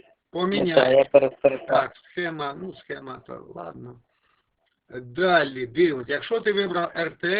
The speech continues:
Speaker 1: Л, то отут П М Л.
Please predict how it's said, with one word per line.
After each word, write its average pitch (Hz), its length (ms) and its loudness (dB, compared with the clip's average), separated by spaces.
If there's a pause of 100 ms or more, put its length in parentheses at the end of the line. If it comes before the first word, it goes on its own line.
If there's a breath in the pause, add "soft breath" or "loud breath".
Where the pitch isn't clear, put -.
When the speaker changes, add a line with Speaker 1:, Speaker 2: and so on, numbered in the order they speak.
Speaker 1:
Л, 214 240 -4 (1200)
то 190 420 4
отут 202 640 -4
П 175 80 -2
М 180 200 0
Л. 135 340 -2